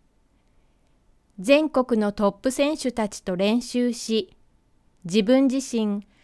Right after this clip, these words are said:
すごくレベルアップできる合宿だった、と、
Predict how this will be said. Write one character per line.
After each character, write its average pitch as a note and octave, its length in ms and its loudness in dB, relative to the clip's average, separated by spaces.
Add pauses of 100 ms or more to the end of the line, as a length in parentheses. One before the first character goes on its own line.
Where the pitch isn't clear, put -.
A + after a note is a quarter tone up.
(300)
す - 200 -4
ご C4 160 4
く A#3 160 2
レ G3+ 160 4
ベ A#3+ 140 6
ル C#4 140 4
ア D4 40 2
ッ D4+ 60 -2
プ B3 200 0
で G3+ 140 4
き C4 160 -2
る B3 120 2
合 F#3+ 140 0
宿 A#3 380 -4
だ A#3+ 100 2
っ A#3+ 80 -4 (100)
た、 - 220 2 (680)
と、 A3+ 260 2